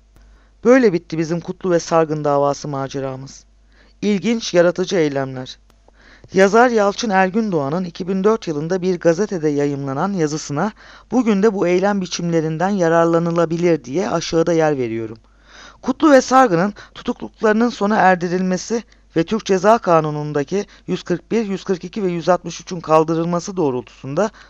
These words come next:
uluslararası demokrat kamuoyunun tepkilerinin yanı sıra Türkiye'de de ilginç eylemler gerçekleştirildi.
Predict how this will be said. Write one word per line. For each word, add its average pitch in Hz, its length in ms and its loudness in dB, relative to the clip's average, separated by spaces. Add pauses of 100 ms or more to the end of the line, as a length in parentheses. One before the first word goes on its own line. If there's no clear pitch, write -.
(120)
uluslararası 180 880 0
demokrat 175 480 0
kamuoyunun 156 580 -4 (680)
tepkilerinin 180 540 0
yanı 170 280 0
sıra 220 300 -2 (300)
Türkiye'de 240 460 2
de 185 140 0
ilginç 190 380 -4
eylemler 175 460 0
gerçekleştirildi. 127 1080 -6